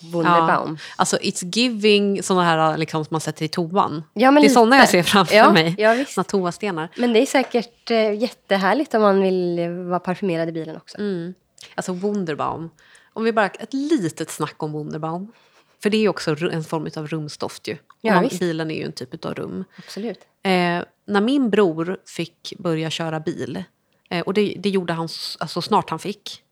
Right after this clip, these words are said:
Speaker 2: han var biltokig, ehm, så hade han så här gammal rostig Volvo V sjuttio typ.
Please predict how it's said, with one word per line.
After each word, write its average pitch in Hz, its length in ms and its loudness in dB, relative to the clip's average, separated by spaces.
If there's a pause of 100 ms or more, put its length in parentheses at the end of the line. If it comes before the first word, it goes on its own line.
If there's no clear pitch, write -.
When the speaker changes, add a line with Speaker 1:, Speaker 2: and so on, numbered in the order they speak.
Speaker 2:
han 180 80 -6
var 175 80 0
biltokig, 170 580 -6 (420)
ehm, 170 560 -2 (240)
så 214 460 2 (240)
hade 202 200 -4
han 202 100 0
så 175 80 -6
här 170 80 -6
gammal 160 580 2
rostig 165 680 -10
Volvo 165 380 -4
V 165 160 -6
sjuttio - 360 -14
typ. - 200 -6